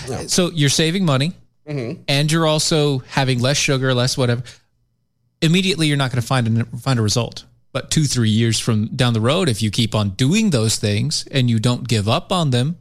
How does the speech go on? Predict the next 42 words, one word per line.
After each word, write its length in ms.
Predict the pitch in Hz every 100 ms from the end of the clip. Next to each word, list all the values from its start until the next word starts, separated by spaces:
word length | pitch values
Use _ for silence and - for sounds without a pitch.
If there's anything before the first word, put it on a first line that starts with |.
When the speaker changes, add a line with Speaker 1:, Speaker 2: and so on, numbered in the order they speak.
| -
Speaker 2:
you 140 | 151
will 240 | 190 226 349
see 220 | - 131
a 20 |
change. 460 | 104 - 90 - - _
Speaker 1:
Yep. 320 | 98 98 - - -
And 120 | 131
that's 180 | 147 -
the 80 | 120
problem 340 | 139 120 85
is, 280 | 92 90 -
is 200 | 107 98
America 380 | 98 135 143 123
is 100 | 101
going 160 | 113
to 60 | 101
have 420 | 92 - 123 -
to 160 | - 98
do 440 | 90 123 123 107 92 - - _ -
a 60 |
lot 420 | 87 87 113 120
of 120 | 117 95
hard, 680 | - 107 113 117 113 110 - _ _ _ _
hard 480 | - - 98 95 95
changes. 460 | - 139 135 85 156
Speaker 2:
It's 140 | -
gonna, 220 | 196 175 -
it, 280 | 160 -
we're 280 | 143 139 156
gonna 140 | 180 165
have 160 | 156
to 80 | 143
do 140 | 135
things 260 | 135 143 123
that 160 | 135 127
are 40 |
gonna 180 | 113 120
be 100 | 113
abrupt, 600 | 104 110 104 98 - - - _ _ _ _ _ _ -
like 220 | 117 -
immediate 560 | 143 135 139 135 113 -
changes. 640 | - 104 98 107 -